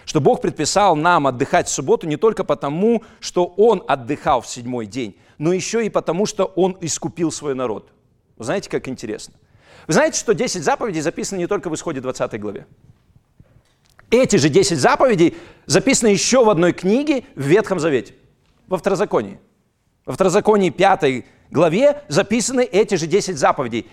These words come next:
И интересно, что там четвертая заповедь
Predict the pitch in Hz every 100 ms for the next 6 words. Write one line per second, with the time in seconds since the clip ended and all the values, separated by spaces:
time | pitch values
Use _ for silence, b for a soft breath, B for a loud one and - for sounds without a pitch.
0 | B B 190 226 - 226 269 - 220 -
1 | 202 175 B B _ 269 311 302 - 214
2 | 175 196 196 156 127 147 131 117